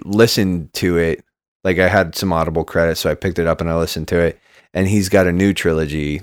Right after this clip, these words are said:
that's been coming out, so I've been listening to that. And it's the second, or a new series coming. That's a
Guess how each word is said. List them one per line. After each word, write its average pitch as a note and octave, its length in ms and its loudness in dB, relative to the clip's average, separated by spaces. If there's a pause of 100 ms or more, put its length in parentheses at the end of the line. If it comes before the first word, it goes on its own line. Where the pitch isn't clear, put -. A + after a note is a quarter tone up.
that's - 160 -8
been - 140 -10
coming D2 240 -6
out, C#2 180 -6
so E2+ 160 0
I've E2+ 120 2
been E2+ 140 0
listening D#2+ 360 -4
to D2 80 -6
that. C#2+ 160 -4
And G2 100 -4
it's - 80 -10
the - 80 0
second, F2+ 540 0
or G#2+ 180 4
a F#2+ 60 2
new G2+ 180 4
series D#2+ 560 0
coming. D2+ 320 -8 (220)
That's G2 240 2
a E2+ 80 -2